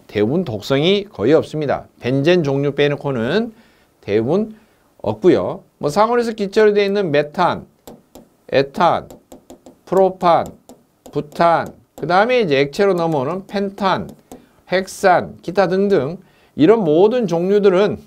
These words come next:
그냥 단순한 기름일 뿐입니다. 무색, 무치, 무미가 특징이고요. 대부분 독성이 없는 게 특징이죠. 하지만 물에 녹지도 않고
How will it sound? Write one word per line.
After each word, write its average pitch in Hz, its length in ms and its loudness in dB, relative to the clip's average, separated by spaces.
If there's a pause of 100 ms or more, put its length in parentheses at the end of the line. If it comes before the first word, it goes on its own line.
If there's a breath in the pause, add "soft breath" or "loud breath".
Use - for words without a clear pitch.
(600)
그냥 254 200 0
단순한 202 480 0
기름일 180 440 2
뿐입니다. 156 560 -6 (960 soft breath)
무색, 156 400 2
무치, 160 380 -4
무미가 160 580 -2
특징이고요. 170 720 -6
대부분 135 280 -4
독성이 156 400 -6
없는 120 280 -2
게 147 120 -2
특징이죠. 180 600 -6 (100)
하지만 180 720 -2 (680 soft breath)
물에 170 260 6
녹지도 196 420 -2
않고 170 500 0